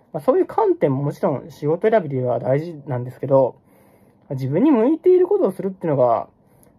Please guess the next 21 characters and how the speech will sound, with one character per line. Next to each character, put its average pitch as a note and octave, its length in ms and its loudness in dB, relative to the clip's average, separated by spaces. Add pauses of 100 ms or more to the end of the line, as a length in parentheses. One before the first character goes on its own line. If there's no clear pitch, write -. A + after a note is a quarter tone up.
(100)
す - 120 -6
ご F3+ 100 -2
く D#3 140 0
大 B2 200 -2
事 D#3+ 100 -4
な A#3 80 2
の F#3 100 0
か B2+ 80 -6
な C3+ 240 2
っ - 100 -2
て - 240 -6 (400)
思 B2 160 -8
い - 20 -4
ま D3 140 -2
し - 60 -14
た。 A2 200 0 (1120)
は D3 100 -10
い、 C#3+ 100 -14
だ D#3+ 80 -10
か C3+ 80 -6
ら、 - 120 -16